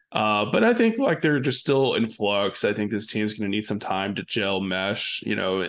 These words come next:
institute their culture and all that good stuff. Um, so there, I mean, this team's gonna struggle for sure, but I think they'll be greatly improved from last year. Um, I'm stoked to see Gary Bohannon play quarterback for him. Uh, he was pretty good at Baylor for a while and then kind of fell off a cliff.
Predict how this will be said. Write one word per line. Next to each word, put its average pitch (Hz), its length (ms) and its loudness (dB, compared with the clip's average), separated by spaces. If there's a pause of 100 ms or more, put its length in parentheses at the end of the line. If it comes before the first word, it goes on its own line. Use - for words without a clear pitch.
(120)
institute 127 520 0
their 104 120 0
culture 101 480 -2
and 98 80 -2
all 98 120 0
that 95 160 0
good 95 160 -2
stuff. 92 420 -2 (580)
Um, 92 340 0
so 185 180 2
there, 170 140 4 (120)
I 139 100 2
mean, 139 240 2
this 135 140 0
team's 120 200 0
gonna 117 140 0
struggle 107 300 0
for 107 100 -2
sure, 101 240 2
but 107 100 0
I 104 60 2
think 107 120 2
they'll 107 80 0
be 101 100 0
greatly 98 320 0
improved 95 340 -2
from 101 100 -4
last 95 260 -2
year. 101 280 0 (480)
Um, 90 300 0
I'm 143 180 2
stoked 120 340 2
to 110 60 0
see 101 220 0
Gary 104 240 2
Bohannon 104 440 0
play 95 140 -2
quarterback 90 460 -2
for 78 180 -2
him. 85 160 -6 (180)
Uh, 101 160 -2
he 117 100 0
was 139 140 2
pretty 147 260 2
good 107 200 0
at 110 140 0
Baylor 123 340 0
for 175 200 0
a 156 40 4
while 175 400 2
and 165 100 0
then 98 240 -2
kind 127 180 -2
of 123 100 -4
fell 110 140 2
off 107 100 0
a - 60 -2
cliff. - 360 -2